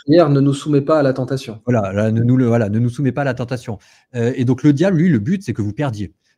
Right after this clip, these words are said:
Speaker 2: Euh,
Speaker 1: Mm.
Speaker 2: donc là, c'est un coach, mais c'est, c'est le mauvais coach, quoi. C'est le coach, euh, euh, dont le but est de vous faire perdre la partie. À l'inverse des, des épreuves qui, elles, peuvent être données par Dieu et qui, elles, sont censées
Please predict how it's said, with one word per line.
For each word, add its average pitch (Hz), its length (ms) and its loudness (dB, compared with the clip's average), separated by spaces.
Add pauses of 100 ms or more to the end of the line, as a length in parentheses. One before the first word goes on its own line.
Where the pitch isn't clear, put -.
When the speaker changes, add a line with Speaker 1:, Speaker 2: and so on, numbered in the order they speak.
(140)
Speaker 2:
Euh, 95 520 -12
Speaker 1:
Mm. 104 300 -14
Speaker 2:
donc 117 200 0
là, 196 80 0
c'est 131 140 -4
un 117 80 2
coach, 202 440 0 (260)
mais 120 160 2
c'est, 127 480 2
c'est - 420 -6
le 123 100 4
mauvais 170 300 6
coach, 131 300 -2
quoi. 92 140 -12
C'est - 140 -10
le 104 80 -2
coach, 175 360 -2
euh, 101 500 -6 (420)
euh, 101 180 -14
dont 113 180 0
le 117 80 4
but 160 220 -2
est 110 40 -4
de 113 60 -6
vous 117 60 -10
faire 123 180 -6
perdre 139 160 -4
la 123 80 -4
partie. 120 440 -10
À 135 120 -2
l'inverse 151 400 -2
des, 110 140 -4
des 110 240 0
épreuves 175 520 -4 (340)
qui, - 220 -8
elles, 185 220 0
peuvent 120 160 -4
être 117 120 -2
données 147 220 -2
par 127 240 -4
Dieu 156 400 -4
et 117 80 -2
qui, 139 240 -10
elles, 180 160 -2
sont 135 160 -12
censées - 440 -8